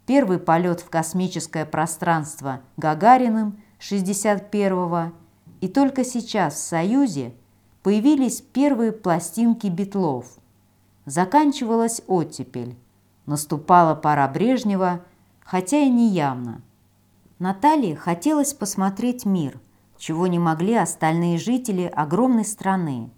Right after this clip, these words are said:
Её родители были категорически против. Они хотели, чтобы дочь выбрала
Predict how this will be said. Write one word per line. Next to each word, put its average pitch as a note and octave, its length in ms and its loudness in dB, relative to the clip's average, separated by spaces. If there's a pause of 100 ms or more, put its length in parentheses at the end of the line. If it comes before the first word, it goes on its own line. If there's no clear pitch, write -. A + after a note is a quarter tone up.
(520)
Её E3+ 240 2
родители F#3+ 720 0 (320)
были G#3 260 2
категорически G#3+ 880 0
против. F3+ 500 -4 (560)
Они G#3 260 4
хотели, B3 480 0
чтобы E3+ 380 -4
дочь C4+ 300 0
выбрала G3+ 640 0